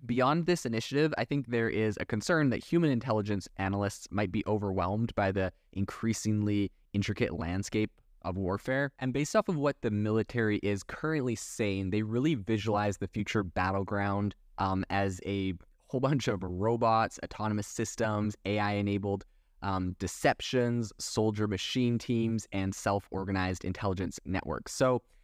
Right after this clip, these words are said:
reflecting on the twenty twenty Nagorno-Karabakh War, where Armenia's traditional tanks, I also know and apologize for butchering the, the, uh, pronunciation of that,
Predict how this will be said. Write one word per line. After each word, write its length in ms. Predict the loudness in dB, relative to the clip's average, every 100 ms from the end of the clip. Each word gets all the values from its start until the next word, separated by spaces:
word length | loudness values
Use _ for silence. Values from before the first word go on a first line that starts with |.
| _ _ -4
reflecting 680 | -4 0 2 2 2 2 2
on 260 | 2 2
the 220 | 2 0 -2
twenty 600 | -2 -2 -2 -2 -2 -2
twenty 600 | -2 -2 0 0 0 -2 _ _ -2
Nagorno-Karabakh 1300 | 0 2 2 2 2 0 -2 -2 0 2 0 0 -2 -6
War, 520 | -4 -2 0 -2 -4 _ -10
where 480 | -2 2 2 2 0
Armenia's 680 | 2 2 2 2 2 0 -2
traditional 400 | -2 -2 0 -2
tanks, 420 | -2 -2 0 -2 -2
I 160 | -4 -4 -6
also 240 | -8 -6 -2
know 260 | -2 -2 -4
and 160 | -4
apologize 600 | -4 -2 -2 0 0 -2 -2
for 340 | -4 -2 -4 -4
butchering 360 | -4 -2 -2 0
the, 320 | 0 -2 -6 -8
the, 220 | -2 0
uh, 140 | 0 -2
pronunciation 880 | -4 -6 -4 -2 -2 0 -2 -2 -4 _ _ -20 -20 -20 _
of 280 | -2 -2 2
that, 300 | 4 4 2